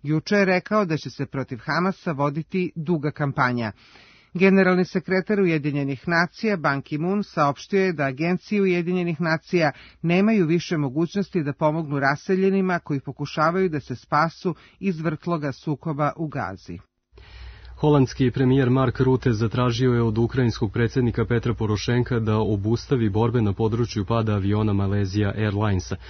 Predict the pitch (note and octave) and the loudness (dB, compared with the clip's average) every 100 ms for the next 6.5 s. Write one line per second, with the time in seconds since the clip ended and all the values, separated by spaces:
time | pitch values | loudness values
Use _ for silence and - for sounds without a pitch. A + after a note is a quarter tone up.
0 | - - - A#2 C3 A#2+ G#2 C3+ B2 G#2+ | -18 -12 -2 0 0 0 0 2 2 2
1 | G#2+ A2 A2 A#2+ A#2+ G2+ G#2 - A2 G#2+ | 2 0 0 0 0 0 -4 -2 0 0
2 | A#2+ A#2+ A2 G#2 B2+ A2+ - C#3 - G2 | 0 0 0 0 2 0 0 -2 -2 -6
3 | B2+ G#2+ - G2 F#2+ G2 - A2+ G2 F#2 | -2 -4 -2 -2 -2 -4 -2 -2 0 -4
4 | - A2 - G2+ F#2 G2+ G2 - F#2 - | -2 -4 -2 -2 0 -2 -2 -4 -4 -2
5 | G#2 G2 F#2 F#2 G2+ G#2 F#2 F#2+ - G#2+ | -2 -2 -4 -2 -2 -2 -2 -4 -4 -6
6 | G#2 G#2 C3 A#2+ G#2+ | -4 -2 0 0 -2